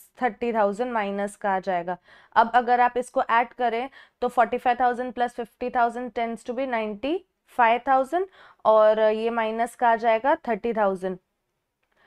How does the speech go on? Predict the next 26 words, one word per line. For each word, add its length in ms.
So 120
two 260
lakh 220
fifteen 520
plus 240
ninety-five 680
thousand 400
minus 440
thirty 260
thousand 460
will 180
give 160
you 160
टू 200
लाख 400
एटी 300
थाउजेंड। 500
अब 160
ये 140
हमारे 300
पास 300
आया, 340
अ, 180
net 200
profit 420
before 560